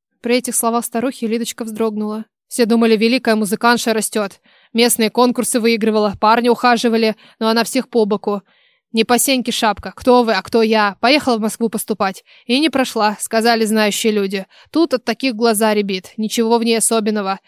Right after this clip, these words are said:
Она вернулась домой, как побитая собачонка, а потом под поезд бросилась». «Зачем же она ко мне? Я-то тут!» залепетала Лидочка.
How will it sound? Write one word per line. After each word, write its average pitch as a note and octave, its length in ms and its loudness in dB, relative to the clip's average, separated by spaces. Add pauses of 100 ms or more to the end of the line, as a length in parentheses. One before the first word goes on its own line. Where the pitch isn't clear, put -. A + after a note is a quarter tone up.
(280)
Она G#3+ 240 0
вернулась A3 480 2
домой, A3+ 320 2
как - 180 -6
побитая A3 380 0
собачонка, G#3 720 -2 (260)
а G#3 80 -2
потом C4+ 400 0 (160)
под B3+ 200 2
поезд A3 320 2
бросилась». G#3 640 -2 (400)
«Зачем D#4+ 340 0
же D#4 80 0
она D#4 240 4
ко D4 160 0
мне? C#4 260 2
Я-то D#4 360 4
тут!» D#4+ 280 4 (400)
залепетала A3 600 0
Лидочка. G3+ 560 -4